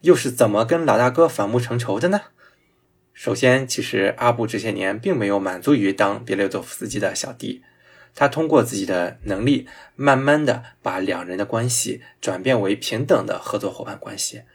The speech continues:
而且在西伯利亚石油公司的经营上，他才是真正参与的那个。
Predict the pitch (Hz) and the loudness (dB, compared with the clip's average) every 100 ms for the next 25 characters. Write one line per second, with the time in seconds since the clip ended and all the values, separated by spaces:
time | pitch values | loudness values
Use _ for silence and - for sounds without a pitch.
0 | _ _ _ - 143 - 107 95 - - | _ _ _ 4 4 6 2 0 -2 2
1 | 98 101 - - 113 110 113 107 98 90 | 4 4 2 -4 0 0 4 4 4 0
2 | - - 120 110 117 117 110 92 139 120 | -6 -6 -2 0 0 -2 -2 -2 -2 -2
3 | 90 95 - - _ _ _ - 131 127 | -4 -6 -8 -16 _ _ _ -8 0 2
4 | 135 - 92 - 98 - 151 165 151 104 | 2 0 -8 -4 -6 0 0 2 2 0
5 | - 107 98 - 52 - - | -4 -6 -6 -8 -8 -8 -12